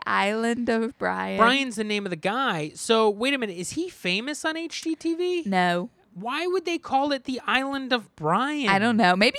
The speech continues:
Speaker 1: he is famous on H G T V. I didn't find it. I kind of bailed from Googling. Doesn't seem to be that he is. It seems to be that this is just,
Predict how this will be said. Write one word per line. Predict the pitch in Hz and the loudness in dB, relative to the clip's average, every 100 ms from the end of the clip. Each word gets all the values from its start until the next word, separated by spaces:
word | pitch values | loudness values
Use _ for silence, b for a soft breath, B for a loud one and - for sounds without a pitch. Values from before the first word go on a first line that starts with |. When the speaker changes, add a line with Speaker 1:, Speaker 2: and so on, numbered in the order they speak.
| 587 | -4
Speaker 1:
he | - | 2
is | 220 269 | 2 2
famous | - 247 277 | -2 -2 -2
on | 190 | -2
H | 190 | -2
G | 202 | -6
T | 208 | -6
V. | 190 180 | -2 2
I | 196 | 4
didn't | 285 302 | 4 2
find | - 220 220 | 2 2 2
it. | 220 | 2
I | 196 | 0
kind | 262 233 | 0 0
of | 220 - | -2 2
bailed | 185 180 196 220 208 | 4 6 4 2 -2
from | 208 | -6
Googling. | 180 185 180 226 254 277 339 B B | -4 -2 -2 -2 -2 -4 -8 B B
Doesn't | - 240 226 | 0 0 -2
seem | - 240 | -2 0
to | 226 | 0
be | 185 180 185 | 0 2 2
that | 208 | 0
he | 220 226 226 | -2 0 0
is. | 226 233 | 2 0
It | - | -4
seems | - 190 185 | -8 -6 -6
to | 185 | -6
be | 185 180 | -2 -2
that | 180 - | -2 -4
this | 180 180 - | -6 -8 -6
is | 185 180 | -10 -8
just, | - 180 - - | -6 -6 -6 -18